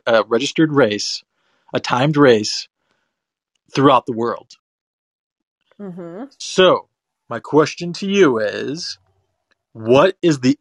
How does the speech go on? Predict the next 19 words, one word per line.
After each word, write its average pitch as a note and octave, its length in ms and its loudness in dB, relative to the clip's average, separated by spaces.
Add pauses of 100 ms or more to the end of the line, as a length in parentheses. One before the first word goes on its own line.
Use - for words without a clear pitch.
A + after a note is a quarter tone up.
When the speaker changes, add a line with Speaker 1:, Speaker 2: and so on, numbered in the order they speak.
Speaker 1:
average F3+ 680 0 (140)
running D3 500 0
time A2 640 -6 (760)
for B2+ 360 2
a G#2+ 40 0
marathon B2+ 680 2
runner? A#2 340 -6 (1300)
Okay? B2+ 360 -2 (480)
Your, A#2+ 140 -4
Speaker 2:
Okay. E3 220 -4
Speaker 1:
your B2 120 4
mul-, C#3+ 300 2
your D#3+ 140 -2
multiple D3+ 340 2
choice E3+ 480 2 (340)
answers C#3+ 540 0 (100)
are B2+ 500 4 (1800)
four D#3+ 260 4
hours E3+ 640 -2